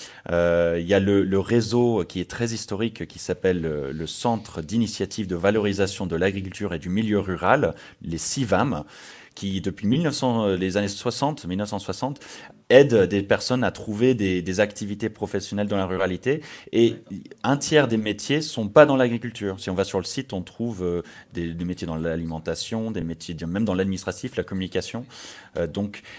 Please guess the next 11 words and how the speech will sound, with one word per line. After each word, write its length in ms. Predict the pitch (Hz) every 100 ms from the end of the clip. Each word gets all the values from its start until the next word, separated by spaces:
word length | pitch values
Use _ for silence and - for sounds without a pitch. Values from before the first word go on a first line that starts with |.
| 92
et 140 | 104
c'est, 200 | - 113 -
c'est 120 | 117
intéressant 440 | 113 120 117 147
de 60 | 135 104
voir 360 | 95 135 135
que 240 | 127 101 -
même 400 | 98 117 147 135
dans 160 | 113 107
certaines 440 | - 107 - 104
campagnes, 520 | 104 95 117 139 110